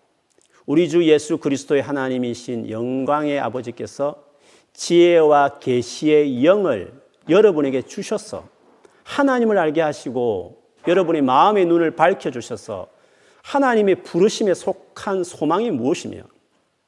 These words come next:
성도들에게 베푸시는 하나님의 영광스러운 상속이 얼마나 풍성한지를 여러분이 알게 되기를 바랍니다.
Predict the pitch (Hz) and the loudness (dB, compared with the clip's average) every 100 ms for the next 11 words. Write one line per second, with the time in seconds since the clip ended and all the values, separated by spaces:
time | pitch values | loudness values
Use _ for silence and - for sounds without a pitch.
0 | _ _ - - 175 208 233 220 180 - | _ _ -12 -2 2 6 6 6 4 2
1 | 151 - 165 170 151 120 98 _ _ _ | 0 -2 -2 -2 -2 -4 -8 _ _ _
2 | _ _ _ - 196 175 151 123 127 143 | _ _ _ -6 -2 0 0 0 0 2
3 | 165 185 - 175 139 - - 208 214 208 | 2 0 -4 -4 -4 -8 -6 -4 -4 -6
4 | 165 143 - - 320 339 403 339 - - | -8 -8 -2 2 2 0 -4 -6 -8 -6
5 | 135 135 127 98 85 80 _ _ _ _ | -6 -6 -10 -12 -14 -20 _ _ _ _
6 | - 160 147 127 127 170 - 117 131 135 | 2 4 2 0 0 -2 -2 -2 0 2
7 | 202 214 202 147 135 180 180 98 92 - | 2 4 2 -2 -4 -4 -6 -12 -16 -20